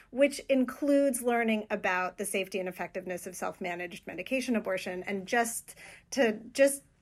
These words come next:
to get everybody, all of our listeners on the same page,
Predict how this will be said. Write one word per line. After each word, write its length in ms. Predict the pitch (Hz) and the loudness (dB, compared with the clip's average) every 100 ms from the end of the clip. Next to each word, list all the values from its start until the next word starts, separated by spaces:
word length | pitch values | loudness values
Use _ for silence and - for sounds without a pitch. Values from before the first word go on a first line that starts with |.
| _ | _
to 180 | - 247 | 2 2
get 320 | 208 - 240 | 2 2 4
everybody, 580 | 240 262 254 240 226 214 | 4 4 4 2 2 0
all 160 | 220 240 | 2 2
of 100 | 226 | 2
our 100 | 214 | 2
listeners 400 | 240 277 247 214 | 2 0 0 0
on 140 | 202 | -2
the 80 | 202 | -4
same 260 | 190 202 208 | -4 -4 -2
page, 460 | 254 247 214 208 | 2 4 4 0